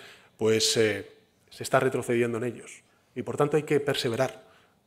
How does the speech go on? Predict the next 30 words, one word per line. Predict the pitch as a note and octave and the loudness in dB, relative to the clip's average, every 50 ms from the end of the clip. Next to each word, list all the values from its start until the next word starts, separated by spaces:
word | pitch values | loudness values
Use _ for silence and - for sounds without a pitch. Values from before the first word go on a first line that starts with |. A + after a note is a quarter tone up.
| _ _ | _ _
para | - A#2+ A#2 A#2 | 0 2 2 4
no | C3+ D3+ | 4 6
retroceder | D#3 D#3 D#3 D3 C#3 C#3 B2+ A#2+ C3 B2 - - - - _ _ _ | 4 6 4 4 4 4 4 4 4 2 2 -4 -12 -20 _ _ _
el | - A2+ - | -12 -8 -6
camino | A#2 A2 A#2 A#2 A2 G#2 | -6 -4 -2 -2 -2 -2
andado. | G#2 G2+ F#2 F2 - - - _ _ - - - - - _ _ | -4 -6 -8 -10 -10 -16 -20 _ _ -20 -20 -20 -20 -20 _ _
Y | - C3 | -12 6
puedo | - C3+ D3+ D3+ | 10 10 12 12
asegurarles | D3 C#3 C3 C3 C3 C3 C3+ C#3 D3 D#3+ D#3 - - - - - - - - | 10 10 8 10 10 10 10 10 8 8 8 4 -2 -8 -12 -20 -20 -20 -14
a | A#2+ B2 | -12 -12
los | B2+ A#2 - | -12 -8 -8
lectores | A#2+ - - C3+ C3 B2+ A#2+ | -8 0 2 4 4 6 4
del | B2 A2+ | 4 4
diario.es | A#2 A#2 A#2 A#2 A2+ - A#2+ A2 G#2+ - A2+ A#2 A#2+ - - - - - - - - - - _ - | 4 4 4 2 2 0 -2 -4 0 4 6 6 6 6 2 -2 -8 -14 -16 -18 -20 -20 -20 _ -4
que | B2 | -4
el | A2+ A2+ | 2 4
Gobierno | A2+ A2+ B2+ B2+ B2 A#2+ | 6 8 8 8 6 4
de | A#2 | 2
España | G#2+ - - B2+ B2 C3 B2+ A#2+ | 0 2 2 2 4 4 2 0
tiene | - B2 A2+ G#2+ G#2 - | 0 0 0 -2 -2 6
claro | C3 C3 C3+ D3+ G3+ G#3+ - - - - - - | 8 10 10 10 6 4 0 -8 -18 -20 -10 -4
el | - - - | -2 -2 2
rumbo, | - C3 D#3 D#3+ D#3 F3+ G#3 - - - - _ - | 4 6 4 4 4 0 -4 -4 -8 -14 -20 _ 2
que | A2+ | 4
vamos | A#2 C3+ D#3+ C#3+ D3 | 6 6 8 6 6
a | |
mantenerlo | C3 A#2+ A2 A2+ A2 A2+ A2+ B2+ D#3+ G3+ A3+ - - | 4 4 2 2 0 0 0 0 -2 -4 -4 -8 -8
por | - A#2+ - | -6 -6 -4
convicción, | - G#2+ - - - C#3 A#2 - A#2+ - - - D#3 F3 G3 F#3 | -4 -6 -6 -6 -14 -20 -14 -14 -12 -10 2 4 4 4 4 2
lógicamente, | C3 G#2+ - A#2+ - G#2+ G#2 A2 A2 G#2+ - C3+ C#3 | -2 -4 -6 -6 -6 -6 -6 -6 -4 -2 -2 -4 -4